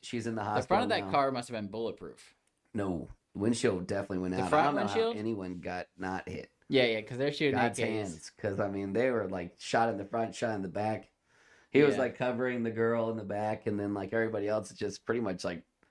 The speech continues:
Speaker 1: sitting straight up.
Speaker 2: Yeah.
Speaker 1: <laughs> Yeah,
Speaker 2: But, so
Speaker 1: but
Speaker 2: they
Speaker 1: they
Speaker 2: make
Speaker 1: live.
Speaker 2: it out.
Speaker 1: She ends up seeing her dad in the hospital and her little brother. That could have been sadder, and I feel like that's when they should have ended the movie. But it
Speaker 2: Yeah.
Speaker 1: started in, like,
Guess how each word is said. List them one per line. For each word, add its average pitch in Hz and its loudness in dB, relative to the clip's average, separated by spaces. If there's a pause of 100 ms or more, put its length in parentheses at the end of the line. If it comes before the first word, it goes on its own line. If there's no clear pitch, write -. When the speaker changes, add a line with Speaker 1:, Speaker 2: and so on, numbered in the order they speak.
(140)
Speaker 1:
sitting 95 -2
straight 98 -2
up. 104 0
Speaker 2:
Yeah. 104 -2 (360)
Speaker 1:
<laughs> - 4
Yeah, 127 6 (100)
Speaker 2:
But, 139 -8
so 156 4
Speaker 1:
but 156 -6
Speaker 2:
they 156 4
Speaker 1:
they 156 2
Speaker 2:
make 160 2
Speaker 1:
live. 139 -2
Speaker 2:
it 156 0
out. 170 0 (540)
Speaker 1:
She 143 4
ends 139 2
up 139 4
seeing 131 0
her 123 0
dad 120 2
in 120 -4
the 107 -6
hospital 127 -2
and 120 0
her 120 4
little 113 2
brother. 117 0 (220)
That 117 2
could 120 -4
have 113 -2
been 113 -2
sadder, 107 -4
and 101 0
I 101 2
feel 120 2
like 101 0
that's 123 2
when 117 0
they 104 0
should 98 -6
have 92 -4
ended 90 -4
the 85 -6
movie. 82 -4 (600)
But 113 6
it 110 6
Speaker 2:
Yeah. - -4
Speaker 1:
started 131 2 (300)
in, 113 0
like, 95 -4